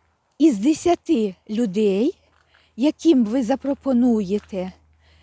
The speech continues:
це зробити за один день, зроблять одна людина, може, дві,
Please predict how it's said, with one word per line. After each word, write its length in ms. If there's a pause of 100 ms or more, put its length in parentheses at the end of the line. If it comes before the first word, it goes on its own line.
(120)
це 180
зробити 760 (1160)
за 180
один 380
день, 460 (1600)
зроблять 840
одна 440
людина, 600 (720)
може, 420
дві, 440